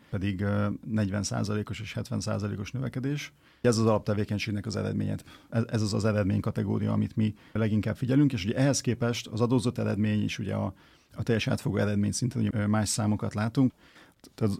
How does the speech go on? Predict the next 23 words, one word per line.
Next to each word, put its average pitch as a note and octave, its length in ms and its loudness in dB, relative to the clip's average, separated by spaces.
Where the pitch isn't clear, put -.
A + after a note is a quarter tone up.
az G#2+ 140 4
adózott C3+ 340 4
eredményben A2+ 420 6
a G#2+ 60 6
bázis G#2 280 2
időszakhoz G#2 500 -2
képest G#2+ 340 0
az G#2+ 80 0
eltérést G#2 480 2
a - 40 -4
kamatbevételek G2 800 0
és - 120 -8
a A2+ 40 -6
devizátértékeléseknek G2+ 1200 -2
a C3 40 -4
változása G#2 520 -2
okozza, A#2+ 440 2
és A2 140 -2
az G#2+ 80 4
egy G#2 120 6
részvényen G#2 380 2
jutó G2+ 240 0
eredmény, G2+ 500 2